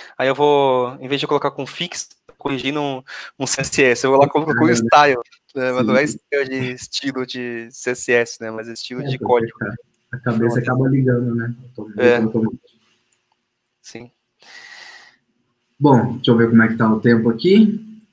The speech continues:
Speaker 2: É, o próximo que entra aqui com a gente é o Du. Eu nem vi se tem perguntas. Se tem perguntas aí, pessoal? Vamos dar uma olhada aqui. Chat. Jorge, muito bom.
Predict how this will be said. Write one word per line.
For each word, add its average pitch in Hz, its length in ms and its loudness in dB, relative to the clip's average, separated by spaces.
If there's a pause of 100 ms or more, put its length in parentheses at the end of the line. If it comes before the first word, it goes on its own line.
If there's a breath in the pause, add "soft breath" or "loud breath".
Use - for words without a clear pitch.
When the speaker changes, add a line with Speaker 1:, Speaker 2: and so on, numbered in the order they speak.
(680)
Speaker 2:
É, 107 760 0 (340)
o - 240 -2
próximo 143 720 2
que 120 200 0
entra 117 200 2
aqui 117 140 -10
com 123 100 0
a 113 60 4
gente 123 460 0 (600)
é 131 80 0
o 147 160 4
Du. 127 360 2
Eu 180 100 0
nem 208 220 2 (320)
vi 131 120 -2
se - 120 -8
tem 127 180 -2
perguntas. 120 360 -2
Se 139 60 -10
tem 160 120 -4
perguntas 139 500 2
aí, 151 80 2
pessoal? 131 480 -4 (540)
Vamos 104 180 -14
dar 104 60 -12
uma 101 120 -8
olhada 98 240 -10
aqui. - 200 -20 (2500)
Chat. - 840 -6 (2000)
Jorge, 117 480 2
muito 135 260 2
bom. 127 460 2